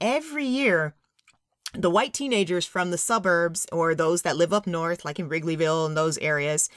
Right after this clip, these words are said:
descend into the heart of the city for the three-day Lollapalooza festival,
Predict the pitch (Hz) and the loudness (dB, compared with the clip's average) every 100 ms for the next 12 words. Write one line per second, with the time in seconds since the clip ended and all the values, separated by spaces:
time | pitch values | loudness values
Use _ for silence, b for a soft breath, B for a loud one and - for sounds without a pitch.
0 | b b b _ 220 202 247 247 262 240 | b b b _ 0 2 0 -2 -2 -4
1 | 220 175 - 220 262 269 - 202 175 170 | -2 -2 0 0 -2 -4 0 0 0 -6
2 | 156 160 - 220 226 196 175 175 196 202 | -4 -4 -2 -2 2 2 4 2 2 -2
3 | 190 196 175 151 147 131 - 139 151 | -2 0 0 -4 -4 -4 -6 -8 -10